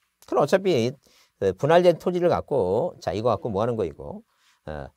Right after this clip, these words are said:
단독으로 뭐예요? 단독으로 보존 등기한다. 이렇게. 그렇게 일단 이해해 주시면 돼요.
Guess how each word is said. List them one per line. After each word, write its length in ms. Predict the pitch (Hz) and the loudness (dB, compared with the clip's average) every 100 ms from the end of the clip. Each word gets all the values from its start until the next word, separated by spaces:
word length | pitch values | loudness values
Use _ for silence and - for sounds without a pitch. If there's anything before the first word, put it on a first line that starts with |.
| _ | _
단독으로 480 | - 101 104 107 110 | -10 -6 -2 -2 -4
뭐예요? 200 | 98 80 | -6 -8
단독으로 380 | 98 90 90 87 | -8 -6 -6 -8
보존 340 | - 113 123 | -4 -2 -2
등기한다. 500 | 120 101 85 78 76 | -2 -4 -6 -6 -10
이렇게. 420 | 69 65 76 104 156 | -12 -14 -8 -6 -6
그렇게 320 | - 143 147 | -8 -8 -8
일단 240 | 139 131 | -6 -6
이해해 220 | 107 107 | -4 -6
주시면 300 | 95 90 87 | -6 -10 -16
돼요. 100 | - | -18